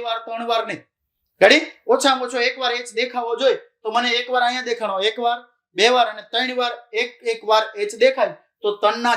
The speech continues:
છેદમાં ચાર. થઈ ગયું? રેડી? હવે જોજો, આ દાખલો પરીક્ષાની દ્રષ્ટિએથી સરસ મજાનો કહેવાય, કારણ કે પૂછે છે. સંગીત ખુરશીની રમતમાં, રમતમાં સંગીત પૂરું પાડતી વ્યક્તિને સૂચના આપવામાં આવી છે કે એણે વગાડવાનું શરૂ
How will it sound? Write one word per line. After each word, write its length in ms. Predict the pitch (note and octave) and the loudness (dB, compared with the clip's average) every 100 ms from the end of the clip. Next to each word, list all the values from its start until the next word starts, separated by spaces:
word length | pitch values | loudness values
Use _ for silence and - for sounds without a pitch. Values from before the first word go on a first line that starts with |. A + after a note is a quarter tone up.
| G3+ | -2
છેદમાં 320 | E3 F3 F3 | -4 -4 -2
ચાર. 140 | - - _ _ _ _ _ - | -4 -6 _ _ _ _ _ 2
થઈ 120 | G#3 | 4
ગયું? 200 | A#3+ E4 - _ _ | 6 4 0 _ _
રેડી? 240 | F#3 B3+ D4+ - _ E3 | 4 4 2 -8 _ 0
હવે 140 | A#3 | 2
જોજો, 220 | B3+ B3 - G3+ | 2 0 -2 0
આ 180 | A3 A#3 | 2 2
દાખલો 320 | A3+ A3+ A#3+ B3 C4 - - | -2 -8 -2 -2 -2 -8 -4
પરીક્ષાની 500 | G#3 B3+ - A#3+ A#3 | -2 -2 -4 -6 0
દ્રષ્ટિએથી 600 | A3 G#3+ B3 A#3 A3 A#3+ A#3+ _ _ _ | 0 0 -4 -4 -4 -6 -10 _ _ _
સરસ 340 | G#3+ A#3 A#3+ - - | 4 6 4 -2 -12
મજાનો 440 | G3 G#3 A3 A3 A3 | -2 4 4 2 -4
કહેવાય, 280 | A#3 A#3 F#3+ - _ | -2 0 0 -4 _
કારણ 180 | - G#3+ A3+ | -6 -2 -2
કે 80 | A3+ | -2
પૂછે 240 | A3 A3 E3+ | -2 0 0
છે. 100 | - _ _ - | -2 _ _ 0
સંગીત 320 | A#3 C4 C4+ - | 2 2 0 -6
ખુરશીની 400 | A#3 B3+ B3 A3+ | -8 -4 0 4
રમતમાં, 460 | G#3+ B3 B3+ A3+ F#3 | 4 2 -6 -4 2
રમતમાં 440 | G#3+ C4 B3 A3 F#3+ | 2 0 -6 -6 -6
સંગીત 340 | G#3 A#3+ C#4 - _ | -8 -4 -6 -6 _
પૂરું 300 | A3 B3+ C4 B3 | -2 0 0 0
પાડતી 400 | G#3+ A3 A3 B3 G#3+ | 2 2 0 -4 -2
વ્યક્તિને 360 | A3 - A#3+ | 0 0 -2
સૂચના 380 | A3+ A#3 B3 A#3+ A#3+ | -2 -8 -2 2 2
આપવામાં 360 | A#3+ A#3+ A#3+ | 0 -2 -2
આવી 140 | C4 A#3 | -2 -4
છે 80 | F3 - _ _ | -6 -8 _ _
કે 60 | G3+ | 2
એણે 120 | G#3+ - | 4 4
વગાડવાનું 540 | F#3+ G#3+ B3 A#3+ A#3+ A#3 | 2 2 2 0 -10 -12
શરૂ 200 | A#3 A#3 | -8 -6